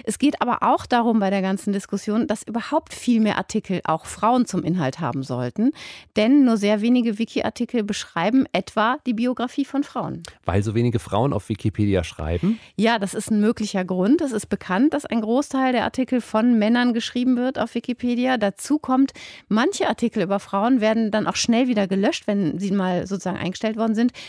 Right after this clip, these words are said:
Speaker 1: mit dem Argument, sie seien nicht relevant.
Speaker 2: Mhm.
Speaker 1: So war es zum Beispiel auch bei der Physikerin Donna Strickland. Die hat zweitausendachtzehn den Physik-Nobelpreis erhalten.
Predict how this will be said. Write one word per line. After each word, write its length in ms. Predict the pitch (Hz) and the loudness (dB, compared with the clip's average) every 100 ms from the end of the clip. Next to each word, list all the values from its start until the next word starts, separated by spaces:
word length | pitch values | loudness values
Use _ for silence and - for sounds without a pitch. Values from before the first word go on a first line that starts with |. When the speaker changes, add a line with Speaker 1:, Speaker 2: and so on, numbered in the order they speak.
| - | 0
Speaker 1:
mit 220 | 220 - | 2 2
dem 120 | 277 | 0
Argument, 520 | - 240 233 202 269 285 | 0 2 2 4 4 4
sie 100 | 214 | 2
seien 380 | 208 202 208 | 2 2 4
nicht 300 | 214 208 - | 4 2 -2
relevant. 580 | 214 190 170 202 214 359 | -2 0 0 0 2 2
Speaker 2:
Mhm. 220 | 95 101 170 | 0 -2 -2
Speaker 1:
So 120 | 220 | 0
war 100 | 240 | 0
es 60 | 269 | 2
zum 120 | 262 | 0
Beispiel 240 | 240 - | 0 0
auch 80 | 180 | -2
bei 120 | 240 | 0
der 100 | 208 | -2
Physikerin 560 | 202 247 269 247 220 214 | -2 -2 0 0 0 0
Donna 200 | 202 208 | 0 -2
Strickland. 880 | - - 240 - 240 247 349 - - | -4 -6 -6 -2 0 2 0 -2 -2
Die 120 | 226 | 0
hat 120 | 208 | -2
zweitausendachtzehn 720 | - 190 208 190 - - 214 185 | -2 -2 0 -2 -4 -4 -2 -2
den 80 | |
Physik-Nobelpreis 1120 | - 185 190 - 185 165 143 - 214 233 269 | -2 -2 -2 0 0 0 0 -2 0 0 0
erhalten. 680 | - 226 - 247 262 277 311 | -4 -6 -2 0 2 4 4